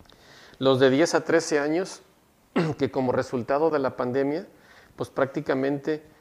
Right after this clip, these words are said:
ha cambiado. En un treinta y cuatro por ciento manifiestan que su relación con amigos, con vecinos,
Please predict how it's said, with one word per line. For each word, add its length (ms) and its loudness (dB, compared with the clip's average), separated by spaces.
ha 80 -10
cambiado. 680 -4
En 80 -6
un 120 -2
treinta 260 -4
y 60 -6
cuatro 320 -8
por 120 -12
ciento 320 -10
manifiestan 600 -10
que 100 -14
su 200 -6
relación 600 -6
con 180 -6
amigos, 520 -6
con 200 -12
vecinos, 760 -14